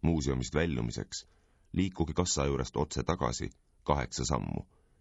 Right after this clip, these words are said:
ja keerake paremale välisukse suunas. Minge otse läbi vaheuste ja tuulekoja kolme-nelja sammuga ja avage välisuks. Kõik uksed avanevad väljapoole. Suvisel ajal on siseuks enamasti lahti.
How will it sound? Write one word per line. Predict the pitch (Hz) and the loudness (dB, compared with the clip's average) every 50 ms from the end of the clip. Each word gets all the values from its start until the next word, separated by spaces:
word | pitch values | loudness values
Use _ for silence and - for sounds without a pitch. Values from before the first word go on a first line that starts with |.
| _ _ - | _ _ -4
ja | - 76 | -2 0
keerake | - 87 80 69 67 - - | 2 2 2 2 -2 -2 -2
paremale | - 78 78 69 65 64 62 62 62 - | 0 2 2 2 2 2 2 0 0 0
välisukse | 67 62 53 50 - 50 - - - 55 | 0 0 -2 -2 -4 -8 -8 -8 -8 -6
suunas. | - - 50 50 50 50 - - - _ _ _ _ _ _ _ _ _ _ _ _ _ _ _ _ - | -4 -2 -2 -2 -2 -4 -6 -6 -8 _ _ _ _ _ _ _ _ _ _ _ _ _ _ _ _ 2
Minge | 78 82 82 76 78 | 2 4 4 4 4
otse | 76 90 90 - - 71 | 2 2 2 2 2 2
läbi | 67 67 65 67 64 | 2 2 2 2 2
vaheuste | 76 85 90 78 65 64 62 - - - 50 - - _ _ _ - | 2 2 2 2 0 0 -2 -2 -2 -2 -2 -2 -4 _ _ _ -2
ja | 65 69 | -2 0
tuulekoja | - 80 76 67 64 62 - 50 50 50 50 - - _ _ _ _ _ _ _ - | 2 2 2 2 0 0 0 -2 -2 -2 -4 -6 -10 _ _ _ _ _ _ _ 0
kolme-nelja | - 87 85 76 73 69 67 69 69 62 62 | 2 2 4 4 2 2 2 2 0 0 0
sammuga | - 65 60 57 52 52 - - 50 - _ _ _ _ _ _ _ _ _ - | 0 0 0 0 -2 -2 -4 -4 -6 -6 _ _ _ _ _ _ _ _ _ 0
ja | 76 76 | 2 2
avage | 80 76 71 64 64 64 | 2 2 0 0 0 0
välisuks. | 65 62 50 50 - - - - - - - - _ _ _ _ _ _ _ _ _ _ _ _ _ - - | 0 0 -2 -4 -6 -10 -12 -10 -8 -8 -8 -8 _ _ _ _ _ _ _ _ _ _ _ _ _ 0 0
Kõik | 76 67 - - | 0 2 2 0
uksed | 92 90 - - 76 62 - | 0 0 2 0 0 0 0
avanevad | 67 67 65 65 65 58 58 60 64 | 0 0 2 2 0 0 -2 0 0
väljapoole. | 69 65 57 50 - - - 62 57 52 50 50 50 - _ _ _ _ _ _ _ _ _ _ _ - | 0 0 0 -2 -4 -6 -2 0 0 0 0 -2 -4 -8 _ _ _ _ _ _ _ _ _ _ _ -4
Suvisel | - 98 98 95 92 71 71 71 69 | 0 0 2 2 2 2 2 2 2
ajal | 67 65 60 57 52 - - _ _ _ - - | 2 2 0 0 -2 -4 -8 _ _ _ -2 0
on | 87 90 | 0 0
siseuks | - 87 82 76 78 67 62 62 - - 73 | 2 0 0 2 2 0 0 -2 -2 -2 0
enamasti | 69 64 58 55 55 - - - 57 | 0 0 0 -2 -2 -2 0 0 0
lahti. | 55 - - - - - - | 0 -2 -6 -6 -6 -6 -6